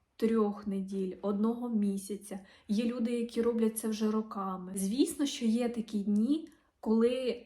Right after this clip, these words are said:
немає бажання робити. Якщо не хочете, не робіть. Робіть це по внутрішньому стану. Але не може бути такого, що вам кожного дня не хочеться. Якщо вам кожного дня не хочеться, тоді вже,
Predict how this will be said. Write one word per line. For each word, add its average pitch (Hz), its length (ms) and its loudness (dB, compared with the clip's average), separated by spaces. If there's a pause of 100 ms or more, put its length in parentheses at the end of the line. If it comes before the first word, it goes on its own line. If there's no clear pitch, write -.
(120)
немає 214 640 4
бажання 190 600 -2
робити. 185 540 -6
Якщо 220 380 2
не 269 100 0
хочете, 330 520 -4
не 214 140 6
робіть. 202 500 2
Робіть 226 440 2
це 277 300 2 (100)
по 233 60 -2
внутрішньому 220 720 4
стану. 202 460 -4 (720)
Але 240 260 4
не 294 100 10
може 247 360 6
бути 196 360 -2
такого, 254 540 2
що - 200 -2
вам 196 180 2
кожного 226 480 0
дня 202 260 0
не 208 120 4
хочеться. - 600 -8 (380)
Якщо 226 300 -2
вам 277 200 0
кожного 226 460 4
дня 208 240 2
не 190 120 -2
хочеться, 240 600 -4 (240)
тоді 220 300 0
вже, 233 160 -2